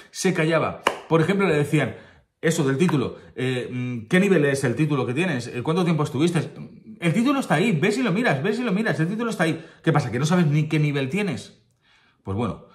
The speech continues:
según, eh, Kiko Matamoros era nivel uno. O sea, que solo te puede, eh,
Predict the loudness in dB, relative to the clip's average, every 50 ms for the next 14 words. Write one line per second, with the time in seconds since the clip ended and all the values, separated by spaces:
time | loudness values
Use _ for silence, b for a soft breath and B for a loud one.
0 | b b b b _ -14 -10 -6 0 2 2 2 2 0 -2 -6 -12 -12 -8 -4
1 | -4 -2 -2 -2 -4 -6 -8 -6 -4 -4 -2 -2 -2 -2 -2 0 0 0 0 0
2 | 2 0 0 0 -2 -2 -4 -4 -4 -2 0 0 2 0 0 -2 -6 -14 -20 _
3 | _ 6 8 8 8 6 2 -4 -8 -14 -20 _ _ _ _ _ _ _ _ _
4 | -8 -6 -4 -4 -2 -2 -2 0 0 0 0 0 0 -2 -8 -12 -8 -6 -4 -2
5 | -2 -2 -2 -2 -4 -4 -4 -4 -4 -6 -6 -8